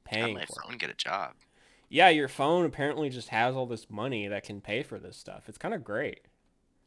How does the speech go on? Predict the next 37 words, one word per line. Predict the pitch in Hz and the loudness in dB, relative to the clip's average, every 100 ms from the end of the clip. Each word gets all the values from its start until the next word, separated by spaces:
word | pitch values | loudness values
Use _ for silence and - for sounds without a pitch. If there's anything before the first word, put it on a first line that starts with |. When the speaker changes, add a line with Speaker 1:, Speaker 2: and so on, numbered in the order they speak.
| - | -18
Speaker 1:
Is | - | -10
that | 90 | -8
why | 104 | -4
I | 73 | -6
lose | 65 76 110 | -6 -12 -14
it? | 143 _ _ _ _ _ _ _ _ _ _ _ _ | -20 _ _ _ _ _ _ _ _ _ _ _ _
Speaker 2:
Yeah, | 131 160 170 156 | 4 8 10 8
someti-, | 135 160 170 170 151 | 6 2 0 0 0
well, | 147 156 151 131 | 4 4 4 -4
it's, | 127 131 - - - _ _ | -8 -8 -10 -14 -18 _ _
yeah, | 127 151 139 110 101 104 | 0 6 8 8 4 0
it's | 117 - - | -8 -8 -6
like, | 120 104 - - _ _ _ _ _ _ _ _ | -2 -2 -4 -18 _ _ _ _ _ _ _ _
sometimes | - 147 147 147 123 123 | -10 -6 0 0 0 -4
it, | 101 107 | -8 -6
you | 127 | -2
know, | 113 | -2
it | |
has | 120 - | -2 -4
to | |
put | 110 127 - | -10 -10 -10
the | |
shift | - 135 156 - | -6 -6 -6 -8
in. | 92 90 107 - _ - _ - | -10 -10 -16 -20 _ -20 _ -8
Speaker 1:
Yeah, | 76 69 | -8 -8
I | |
mean, | - 67 | -12 -10
like, | - | -6
Speaker 2:
So | 127 | -2
it | |
Speaker 1:
where'd | 92 | 0
my | - | -2
Speaker 2:
can't | 104 | -2
Speaker 1:
phone | 98 113 | -4 -6
go? | 95 80 73 76 | -4 -4 -4 -2
Um, | 139 | 2
Speaker 2:
Yeah. | 143 117 107 | 4 4 2